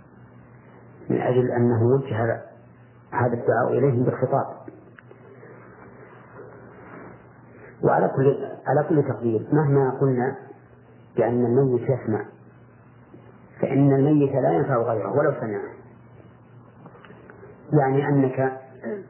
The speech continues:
لا يمكن أن ينفعك الميت إذا دعوت الله عند قبره،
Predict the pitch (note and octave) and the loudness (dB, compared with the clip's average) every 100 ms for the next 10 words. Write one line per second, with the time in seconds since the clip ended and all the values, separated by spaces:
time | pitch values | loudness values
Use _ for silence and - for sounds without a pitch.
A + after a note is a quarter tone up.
0 | - - - - - B2 C#3+ D#3+ C3 B2+ | -20 -20 -20 -20 -4 0 2 2 0 -4
1 | A2 - - - - - - - - - | -6 -8 -18 -20 -20 -20 -20 -20 -20 -20
2 | - B2+ A#2+ A2+ A#2+ - A2+ C3 B2 A#2+ | -4 0 2 0 -2 0 2 2 2 0
3 | - - - - - - - - - - | -2 -14 -20 -20 -20 -20 -20 -20 -20 -20
4 | - - B2+ B2 A2+ A#2 B2 A#2 A#2 A2+ | -20 -6 0 2 2 2 0 0 0 -2
5 | A#2 A#2 A#2+ A#2+ A2+ | -2 -2 -2 -2 -4